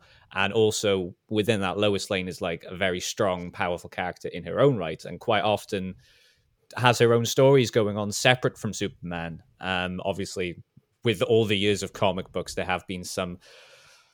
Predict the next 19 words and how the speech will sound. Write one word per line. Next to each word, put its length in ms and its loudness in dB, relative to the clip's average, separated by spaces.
questionable 840 4
moments 460 2
in 80 -6
the 100 -4
whole 180 -2
Superman 480 -6
Lois 300 -4
Lane 200 -4
thing. 140 -2
But 120 4
yeah, 160 8
I 80 4
do 180 0
think 240 -4
it 100 -8
comes 240 0
down 200 0
to 140 -8
execution, 880 -6